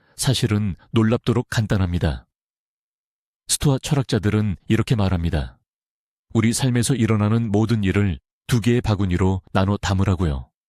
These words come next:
첫 번째 바구니에는 당신이 완벽하게 통제할 수 있는 것들을 넣으세요. 그리고 두 번째 바구니에는 당신이 전혀, 정말 전혀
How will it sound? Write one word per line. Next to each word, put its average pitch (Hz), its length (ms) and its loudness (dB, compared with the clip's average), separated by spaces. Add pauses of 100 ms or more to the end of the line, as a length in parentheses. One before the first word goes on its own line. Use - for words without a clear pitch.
(1040)
첫 - 160 -4
번째 139 240 0
바구니에는 98 760 0 (200)
당신이 120 460 0
완벽하게 113 680 0
통제할 143 380 2
수 - 180 -2
있는 107 240 0
것들을 104 420 0
넣으세요. 95 580 0 (840)
그리고 101 400 0 (260)
두 120 140 2
번째 123 260 0
바구니에는 98 760 0 (200)
당신이 117 400 0
전혀, 92 480 0 (220)
정말 113 320 0
전혀 110 400 0